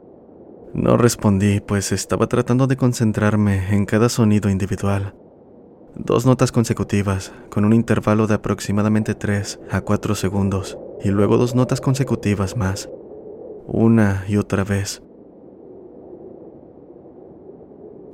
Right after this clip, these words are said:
Ryan siguió preguntando si había escuchado eso, y me llevé el dedo a los labios tratando de evitar que hablara. El miedo que sentí fue increíble. Tenía la mandíbula apretada y el puño,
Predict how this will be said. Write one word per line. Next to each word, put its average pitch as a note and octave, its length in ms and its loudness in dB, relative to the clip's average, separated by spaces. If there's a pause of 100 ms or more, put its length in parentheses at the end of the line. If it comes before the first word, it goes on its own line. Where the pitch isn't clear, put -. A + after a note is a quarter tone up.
(160)
Ryan G#2 440 2
siguió G2+ 340 0
preguntando A#2 500 2
si C3 100 -2
había A#2+ 80 0
escuchado G#2+ 480 0
eso, G2 380 -2
y G2+ 100 2
me G2 140 2
llevé G2 200 0
el G#2 60 0
dedo A2+ 200 2
a - 20 4
los A#2 180 0
labios A2 420 2
tratando G#2 400 0
de A2+ 100 -4
evitar G#2 380 -2
que - 120 -4
hablara. G2+ 480 -4 (1080)
El F2+ 180 -4
miedo G#2 260 0
que C#3 100 2
sentí A2+ 480 2
fue G#2 160 0
increíble. G2 760 0 (280)
Tenía F#2+ 220 0
la G#2 100 6
mandíbula G#2+ 520 4
apretada G2 640 -2
y F#2+ 80 -2
el F2+ 100 -2
puño, F#2+ 540 -2